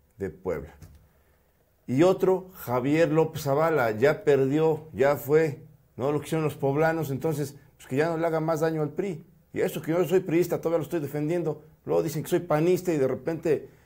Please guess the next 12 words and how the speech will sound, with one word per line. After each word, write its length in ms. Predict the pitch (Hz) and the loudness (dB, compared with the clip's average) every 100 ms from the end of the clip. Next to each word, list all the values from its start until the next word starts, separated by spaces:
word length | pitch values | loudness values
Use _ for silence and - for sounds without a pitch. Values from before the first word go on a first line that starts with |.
| _ _ - - | _ _ -12 -4
eh, 360 | 120 117 113 | 0 2 0
morenista. 640 | 117 127 139 156 156 151 - - _ | 0 2 2 0 -2 -6 -8 -20 _
O 40 | - | -6
sea, 100 | 127 | -6
aquí 200 | - 240 | -4 -4
estamos 680 | 226 - 196 185 - - - _ _ | -4 -2 -2 -2 -6 -16 -20 _ _
con 180 | - 127 | -6 -2
todo 140 | 185 185 | 0 -2
tipo 280 | 190 196 | -2 0
de 240 | 143 113 104 | 2 2 0
actores 320 | 113 - 175 | -2 0 -2
políticos. 800 | 175 143 151 156 151 170 202 - | 0 0 0 -2 -6 -2 -4 -4